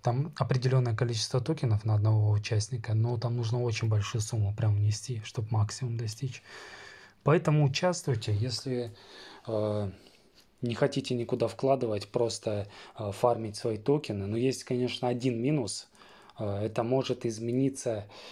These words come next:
э, цена, будь то Boost, либо B N B, то есть она может упасть. Вот, и когда вы уже нафармите, выйдете, пр-, она будет внизу. То есть, э, вот один минус, который я увидел. Все остальное — это очень интересная система фарминга.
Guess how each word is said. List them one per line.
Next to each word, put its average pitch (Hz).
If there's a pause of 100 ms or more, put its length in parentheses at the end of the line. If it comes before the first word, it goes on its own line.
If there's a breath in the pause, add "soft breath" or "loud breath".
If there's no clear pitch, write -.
(200 loud breath)
э, 104
цена, 120 (540)
будь 110
то 107
Boost, 127
либо 107
B 110
N 110
B, 135
то 135
есть 101
она 107
может 104
упасть. 127 (460 loud breath)
Вот, 107
и 110
когда 113
вы 110
уже 110
нафармите, 113
выйдете, 110 (600 loud breath)
пр-, 143
она 120
будет 113
внизу. 113
То 110
есть, 98
э, 104
вот 127
один 110
минус, 98
который -
я 95
увидел. 95
Все -
остальное — 127
это 104 (420 loud breath)
очень 117
интересная 113
система 110
фарминга. 104